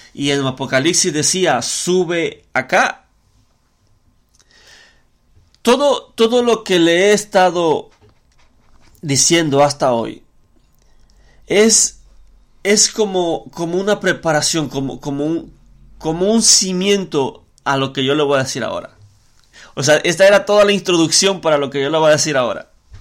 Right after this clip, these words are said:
Porque un bad call es eso, cielos abiertos, nube de gloria, eh, revelación, resplandor, luz,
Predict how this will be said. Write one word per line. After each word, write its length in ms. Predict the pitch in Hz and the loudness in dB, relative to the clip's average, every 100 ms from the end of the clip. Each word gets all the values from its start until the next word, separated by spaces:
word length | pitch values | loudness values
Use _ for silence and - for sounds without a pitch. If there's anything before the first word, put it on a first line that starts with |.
| - - - - - - | -20 -20 -20 -20 -20 -10
Porque 240 | 156 160 233 | -8 -4 -2
un 80 | |
bad 200 | 254 247 | 0 -2
call 360 | 196 180 143 - _ _ _ _ _ _ _ _ _ _ - | -2 -2 -4 -12 _ _ _ _ _ _ _ _ _ _ -8
es 220 | 165 190 | -2 0
eso, 400 | 185 - 127 - - | 0 -2 -6 -14 -4
cielos 440 | - 165 175 - | 0 2 2 2
abiertos, 720 | 143 156 170 160 175 160 - - - _ | 2 2 0 -2 -4 -6 -12 -20 -20 _
nube 380 | 123 147 151 151 | -4 -2 -2 -2
de 140 | 139 | -2
gloria, 640 | 127 143 139 143 135 - - _ - - _ | -2 -2 -2 -2 -2 -4 -12 _ -20 -20 _
eh, 440 | - 123 113 113 - | -8 -4 -4 -6 -6
revelación, 880 | 120 120 120 113 - 139 143 147 135 | -4 -2 -2 0 0 0 -2 -2 -4
resplandor, 840 | 127 - 117 110 107 117 139 131 | -6 -8 -6 -6 -4 -4 -2 -2
luz, 720 | 117 117 139 147 156 - - | -4 -4 -2 -4 -6 -10 -14